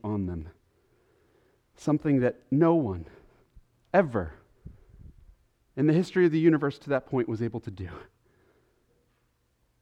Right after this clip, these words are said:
He did it. But the way the text is worded intentionally minimizes the nature of that. It's subordinate to it. He could not do any miracles there.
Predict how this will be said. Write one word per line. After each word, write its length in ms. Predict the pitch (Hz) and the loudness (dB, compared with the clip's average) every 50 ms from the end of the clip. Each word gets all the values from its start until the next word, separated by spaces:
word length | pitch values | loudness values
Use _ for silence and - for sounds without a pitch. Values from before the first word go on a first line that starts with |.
| _ _ _ _ - | _ _ _ _ -8
He 120 | - 117 | -8 -6
did 200 | 104 127 170 139 | 2 4 4 4
it. 140 | - - - - _ _ _ _ _ _ _ _ _ _ _ _ _ _ _ _ _ _ _ _ _ _ _ _ _ _ _ _ _ _ - | 2 -4 -8 -20 _ _ _ _ _ _ _ _ _ _ _ _ _ _ _ _ _ _ _ _ _ _ _ _ _ _ _ _ _ _ -8
But 140 | 139 120 - | -8 0 2
the 80 | 165 | 2
way 420 | 156 147 147 190 202 220 240 254 247 | 2 4 4 4 4 4 2 0 -2
the 120 | 220 226 | -2 -4
text 460 | - - 208 220 202 - - - - | -6 -2 -2 -2 -2 -2 -6 -4 -2
is 160 | 190 165 139 | -2 -2 -2
worded 680 | 139 147 180 190 196 196 190 165 131 117 110 110 127 160 - | -4 -2 0 2 4 6 4 6 4 4 2 2 0 -2 0
intentionally 1400 | 151 147 151 - - - - 214 208 240 233 - - - - 226 240 226 220 214 208 202 196 196 196 190 175 - - _ - - _ _ _ _ - | 2 2 2 2 0 -6 -2 0 2 2 2 2 -2 -4 -2 0 0 2 2 2 2 2 0 0 -2 -2 -2 -4 -6 _ -20 -20 _ _ _ _ -4
minimizes 1000 | 127 135 151 170 196 208 220 240 233 196 170 143 143 143 143 120 131 143 135 123 | 0 2 6 8 10 10 10 10 10 10 8 8 6 4 2 0 -2 -4 -4 0
the 100 | 127 147 | 2 4
nature 460 | 143 143 139 165 - - - 147 113 98 | 4 6 6 6 4 2 -4 -4 -4 -4
of 100 | 85 90 | -4 -4
that. 240 | 87 82 80 - _ _ _ - | -6 -8 -8 -12 _ _ _ -8
It's 240 | 98 - - - _ _ _ _ _ _ _ _ | -8 -8 -8 -20 _ _ _ _ _ _ _ _
subordinate 480 | - - 165 220 247 247 208 - - | -4 -2 2 2 2 2 2 0 0
to 80 | - 104 | -2 -4
it. 120 | 92 - | -4 0
He 140 | 117 165 185 | 0 0 0
could 340 | - - - 202 240 220 170 | 0 2 6 6 6 6 6
not 280 | 147 120 117 120 - | 6 6 6 4 2
do 160 | 117 139 147 156 | 2 2 2 4
any 240 | 160 139 151 147 139 | 4 6 6 6 6
miracles 640 | 139 139 156 160 156 156 - 110 98 101 98 98 | 6 6 4 2 0 -2 -4 -8 -8 -6 -8 -4
there. 400 | 95 131 151 117 80 82 82 - | -2 0 0 0 -2 -6 -12 -20